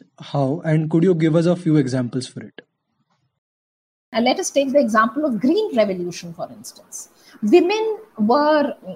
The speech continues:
Speaker 2: you know, invented agriculture. They have been primarily agriculturists and so on.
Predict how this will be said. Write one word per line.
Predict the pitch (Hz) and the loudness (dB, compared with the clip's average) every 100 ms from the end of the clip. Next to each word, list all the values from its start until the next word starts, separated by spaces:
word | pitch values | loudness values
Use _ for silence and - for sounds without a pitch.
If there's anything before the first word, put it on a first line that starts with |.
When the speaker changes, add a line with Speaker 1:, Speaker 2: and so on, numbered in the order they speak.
| - | -6
Speaker 2:
you | 202 214 | -2 0
know, | 220 214 | 4 4
invented | 220 180 156 240 339 359 302 | 2 0 0 0 2 2 4
agriculture. | 294 254 294 240 277 - 262 254 240 | 2 2 0 0 -2 -2 -4 0 0
They | 202 190 | 0 -2
have | 190 208 254 | -2 -4 0
been | 320 330 | 0 2
primarily | 247 233 254 247 254 247 254 240 | 4 4 4 4 2 2 0 2
agriculturists | 208 208 226 220 208 - 220 208 208 - 190 | 0 0 -2 -2 -2 -6 -2 -2 -2 -10 -10
and | 175 | -8
so | - 151 | -6 -6
on. | 135 | -6